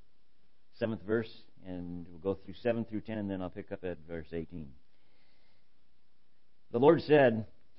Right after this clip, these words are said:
"I have surely seen the affliction of my people who are in Egypt, and have heard their cry because of their taskmasters.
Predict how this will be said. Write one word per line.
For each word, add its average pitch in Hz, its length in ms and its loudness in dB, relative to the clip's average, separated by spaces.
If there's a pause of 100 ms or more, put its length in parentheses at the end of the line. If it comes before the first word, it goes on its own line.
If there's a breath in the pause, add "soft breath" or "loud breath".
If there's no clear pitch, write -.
(320 soft breath)
"I 147 120 4
have 165 140 6
surely 202 320 6
seen 175 320 -2
the 127 120 8
affliction 139 460 2
of 120 100 0
my 110 160 2
people 147 300 2
who 113 180 6
are 104 160 6
in 104 100 0
Egypt, 90 420 -4 (400)
and 101 120 0
have 104 100 0
heard 151 220 10
their 139 140 8
cry 117 500 0 (100)
because 104 320 0
of 98 160 -2
their 95 160 0
taskmasters. 107 760 -6